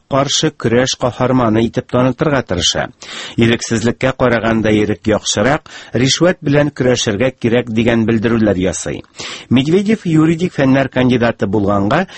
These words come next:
илдәге тәртипсезлекләр белән чынлап торып көрәшергә тели дип аңа ышанучылар да бар. Биш ел буе Русиядә яшәгән Клиффорд Леви дә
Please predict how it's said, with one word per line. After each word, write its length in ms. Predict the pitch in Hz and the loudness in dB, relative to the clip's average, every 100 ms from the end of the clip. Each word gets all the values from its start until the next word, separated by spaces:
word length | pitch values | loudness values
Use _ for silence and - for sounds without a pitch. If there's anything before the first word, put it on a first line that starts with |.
| - | -6
илдәге 520 | 131 131 127 123 123 - | 0 2 4 2 0 -2
тәртипсезлекләр 1000 | 117 113 117 - 117 107 117 - 117 110 | -2 -2 -4 -2 -4 0 -2 0 0 2
белән 240 | 120 147 165 | 0 2 2
чынлап 480 | 131 110 113 - - | 2 2 2 -2 -2
торып 300 | 127 135 - | 0 0 -2
көрәшергә 640 | 110 107 - 107 104 110 - | 0 0 0 -2 0 0 0
тели 240 | 110 113 | 0 0
дип 260 | 127 143 - | 0 -4 -2
аңа 320 | 98 101 117 - | 0 2 0 -2
ышанучылар 640 | 117 107 117 - 110 98 | 0 0 0 0 0 0
да 160 | 92 85 | -2 -2
бар. 240 | 80 - - _ - - - - - | -2 -4 -16 _ -16 -14 -14 -8 0
Биш 320 | 185 - - | 2 2 2
ел 100 | 240 | 2
буе 400 | 196 196 190 175 | 2 2 4 4
Русиядә 500 | 147 - 156 151 139 131 | 2 0 2 2 2 2
яшәгән 580 | 123 - 117 120 131 127 | 2 0 0 2 0 0
Клиффорд 540 | 123 117 - 107 95 | 0 0 0 -4 -2
Леви 340 | 107 107 107 120 | 0 2 2 2
дә 220 | 151 | 2